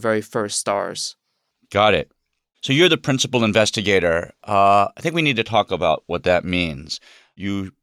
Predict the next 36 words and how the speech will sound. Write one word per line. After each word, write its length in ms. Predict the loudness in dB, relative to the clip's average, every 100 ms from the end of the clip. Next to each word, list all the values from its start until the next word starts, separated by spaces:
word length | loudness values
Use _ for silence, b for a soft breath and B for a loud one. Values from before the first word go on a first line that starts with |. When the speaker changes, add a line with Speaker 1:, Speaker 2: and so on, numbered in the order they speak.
| _
Speaker 2:
presumably 520 | -8 -2 -2 0 -2 0
have 240 | 2 2
a 60 | 0
team 320 | -2 -2 -2
of 120 | -4
researchers 640 | -6 -2 -2 -2 -4 -6
working 500 | -4 -2 -2 -4 -4
with 200 | -4 -4
you. 380 | -4 -4 -4 -10 -16 b b b
What 100 | 0
does 60 |
that 120 | 2 2
look 220 | 0 2
like? 200 | 0 -2 _ 0
Are 100 | 2
there 320 | 4 4 2 -2
some 180 | 0 0
of 100 | 2
your 120 | -2
professors 640 | -2 0 2 2 0 0 2
that 140 | 2
are 100 | 2
actually 280 | 2 0 0
part 240 | 2 2 4
of 100 | 2
your 100 | 0
team? 480 | -2 -4 -4 -8 -18 _ _
Speaker 1:
Yes, 260 | 0 0 2
so 220 | 0 0
it, 220 | 0 -4 -4
it 140 | -2 2
is 240 | 2 2
quite 200 | 2 2
a 40 |
unique 480 | 2 0 0 -2 -2
position, 600 | -4 -2 -2 -2 -6 -8